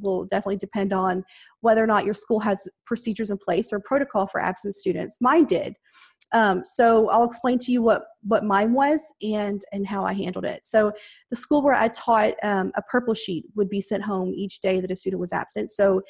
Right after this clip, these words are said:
the sheet was passed around through the teachers, um, and we each wrote down, you know, what had to be done, what they missed, um, for sure what they had to have done when they came back to class.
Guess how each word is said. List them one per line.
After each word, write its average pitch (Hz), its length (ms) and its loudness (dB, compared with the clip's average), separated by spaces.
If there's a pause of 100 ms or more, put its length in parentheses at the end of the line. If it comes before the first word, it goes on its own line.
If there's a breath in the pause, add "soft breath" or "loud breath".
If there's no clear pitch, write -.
(280 loud breath)
the 214 60 -4
sheet 214 320 -2
was 220 160 0
passed 196 320 -2
around 196 300 2
through 196 140 -2
the 240 60 -8
teachers, 190 600 -6 (400 soft breath)
um, 190 340 2
and 208 140 -2
we 202 80 0
each - 200 -6
wrote 208 160 0
down, 190 440 0
you 214 80 -4
know, 185 100 0
what 180 120 -2
had 196 120 -2
to 185 60 -2
be 185 80 -4
done, 208 260 2
what 190 100 -2
they 180 140 -2
missed, 269 480 0 (1040)
um, 208 460 0 (440)
for - 160 -4
sure 220 280 0
what 208 180 2
they 208 60 2
had 196 140 2
to 202 60 2
have 185 160 -2
done 185 120 0
when 202 80 0
they 175 80 -2
came 180 160 -6
back - 180 -6
to - 80 -20
class. - 460 -6